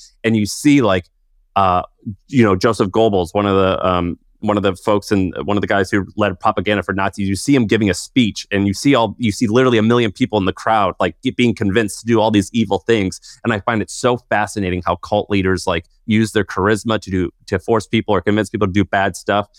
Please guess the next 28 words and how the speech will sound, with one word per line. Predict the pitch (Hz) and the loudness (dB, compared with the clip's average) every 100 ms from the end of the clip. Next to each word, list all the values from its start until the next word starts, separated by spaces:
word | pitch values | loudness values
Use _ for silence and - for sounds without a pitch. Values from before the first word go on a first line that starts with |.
| - _ 101 | -20 _ -10
And | 90 | -2
so | - 87 | 0 0
World | - 107 113 | 2 0 2
War | 113 | 0
Two | - 110 | 2 0
from | 98 107 | 2 -4
the | 92 | -2
Front | 107 101 | -4 -2
Lines, | 95 92 - | -2 -2 -4
it's | 104 | -2
on | 104 | 0
Netflix. | 95 95 - 95 - | 0 -2 -2 -2 -2
It's | 78 - | -16 -6
awesome. | 92 82 - 85 | 0 0 -2 -6
That's | 95 - | -6 -4
my, | 90 | -8
probably | - 98 | -2 -2
the | 82 | -2
best | - 95 | -4 -4
thing | - 90 | -4 -2
that | 85 | -2
I've | - | -4
consumed | 92 - 85 | -8 -6 -6
this | - - | -8 -6
year. | 78 - _ _ _ _ _ _ _ _ _ _ _ _ _ _ _ | -6 -6 _ _ _ _ _ _ _ _ _ _ _ _ _ _ _
What's | 113 - | -2 2
yours, | 101 90 | 2 2
Andrew? | 85 87 87 | -2 -2 -4